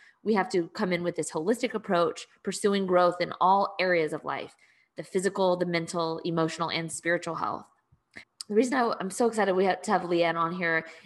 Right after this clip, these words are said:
is that, is that she has a depth of knowledge in psychology. And I know for myself, being a former binge eater, sugar addict, struggled with body image issues, to be able to pick her brain and get her perspective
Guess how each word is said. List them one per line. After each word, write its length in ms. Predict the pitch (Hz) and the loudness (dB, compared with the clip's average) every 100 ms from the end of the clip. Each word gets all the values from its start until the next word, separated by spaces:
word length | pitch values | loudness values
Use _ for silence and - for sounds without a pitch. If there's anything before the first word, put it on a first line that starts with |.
| - | -4
is 160 | 185 | 0
that, 260 | 175 170 151 - - - _ _ _ _ _ _ _ _ _ - | 4 4 4 -2 -16 -20 _ _ _ _ _ _ _ _ _ -10
is 80 | |
that 100 | 196 | -8
she 160 | 180 240 | -4 0
has 180 | 262 214 | 2 2
a 160 | 175 165 - - | 0 -2 -16 -2
depth 240 | 240 240 | 0 0
of 120 | 226 | -2
knowledge 360 | 196 170 165 165 | 2 2 2 -2
in 140 | 170 | -4
psychology. 840 | 165 165 160 151 156 156 - 160 151 | -4 -4 -2 0 0 0 -4 -8 -4
And 120 | 180 | 0
I 100 | 180 | 2
know 160 | 202 | 2
for 160 | 190 190 | 0 -2
myself, 560 | 170 160 - 220 220 220 180 | -4 -4 2 4 2 -2 -2
being 260 | 185 180 | -2 -2
a 100 | 175 | -6
former 560 | 165 175 175 170 165 160 - 185 165 | -6 -2 -2 2 0 0 -8 -8 4
binge 320 | 214 202 180 | 4 4 -2
eater, 280 | 190 185 175 - _ _ | -2 0 2 0 _ _
sugar 420 | - - 208 185 - | -12 -2 -2 -2 -2
addict, 520 | 170 170 170 - - | 0 0 -2 -8 -20
struggled 400 | - - 175 160 | -12 -2 0 0
with 140 | 151 - | -4 0
body 340 | 208 202 202 | 4 6 6
image 300 | 190 190 180 | 4 2 2
issues, 500 | 180 180 185 170 165 | 0 0 0 0 -2
to 220 | - 190 | -6 -8
be 80 | 190 | -4
able 100 | 180 | -2
to 80 | 165 | -4
pick 240 | - 247 247 | -6 -8 -6
her 180 | 240 208 | -6 -6
brain 420 | 190 185 190 180 | -2 -2 -4 -6
and 80 | 175 | -6
get 160 | 202 | -8
her 240 | 196 220 214 | -6 -6 -6
perspective 720 | 214 - 170 165 170 156 | -8 -6 -6 -6 -6 -8